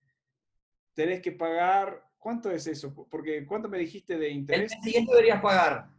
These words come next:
Speaker 2: Imaginemos que es la mitad de, de, de, si vamos, jugamos a hacer cuentas, es la mitad de intereses. Dos mil cuatrocientos más mil doscientos más de intereses. Son tres mil seiscientos.
Speaker 1: Sí.
Speaker 2: ¿Tá?
Speaker 1: Entonces, no
Speaker 2: Eh,
Speaker 1: gastaste, no compraste más, solo te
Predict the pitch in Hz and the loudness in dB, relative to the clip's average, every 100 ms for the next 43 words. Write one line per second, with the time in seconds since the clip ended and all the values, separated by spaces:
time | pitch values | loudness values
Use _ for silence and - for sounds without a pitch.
0 | _ _ _ - 160 165 196 220 269 247 | _ _ _ -8 -6 -2 0 2 2 2
1 | 226 220 214 196 214 208 180 147 131 135 | 2 0 0 0 0 0 -2 -4 -6 -12
2 | 131 120 123 123 135 147 196 - 170 226 | -12 -14 -14 -12 -8 -6 -6 -4 -2 0
3 | 208 190 185 160 233 233 240 - - - | -2 -2 -6 -2 -2 0 0 -2 -6 -8
4 | 190 185 180 165 196 208 196 151 131 127 | -4 -4 -4 -4 -2 -2 0 0 -2 -8
5 | 104 - _ _ _ _ _ - 190 226 | -16 -20 _ _ _ _ _ 0 2 2
6 | 240 254 214 196 240 233 262 269 - _ | 2 0 0 0 0 2 0 -2 -10 _
7 | _ 170 208 220 247 247 233 233 208 233 | _ 0 2 2 2 2 2 0 2 2
8 | 233 240 226 185 151 135 - _ _ - | 2 2 2 -2 -4 -8 -14 _ _ -4
9 | 185 233 226 - _ _ 165 180 226 226 | -2 -2 -6 -14 _ _ -4 -2 0 -2
10 | 196 170 143 117 113 _ _ _ _ _ | -2 -6 -8 -12 -16 _ _ _ _ _
11 | _ _ - 147 202 240 - _ _ - | _ _ -4 0 2 0 -8 _ _ -6
12 | 180 180 220 233 220 - 220 - - 214 | -2 0 4 4 4 0 -12 -12 -10 -6
13 | 226 226 226 226 226 220 226 240 - - | -2 -2 -2 -2 -2 0 -2 -2 -8 -20
14 | - 214 214 - 208 | -8 -4 -4 -4 -8